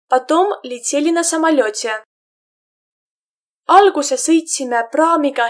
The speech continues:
Helsingisse, pärast lendasime lennukiga. Какова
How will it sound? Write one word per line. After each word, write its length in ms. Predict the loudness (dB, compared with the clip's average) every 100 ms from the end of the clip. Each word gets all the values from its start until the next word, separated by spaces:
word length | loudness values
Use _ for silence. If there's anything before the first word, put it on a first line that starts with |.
| 0
Helsingisse, 800 | 0 0 -4 -10 -8 -6 -8 -10 _ _ _ _ _ -2
pärast 400 | 2 2 2 0
lendasime 560 | 0 0 -2 0 0
lennukiga. 640 | 0 -2 -6 -8 -6 -6 -6 _ _ _ _ _ _ _ _ _ _ _ _ _ _ _ _ _ _ _ _ _ _ _ -2
Какова 560 | 0 2 2 4 4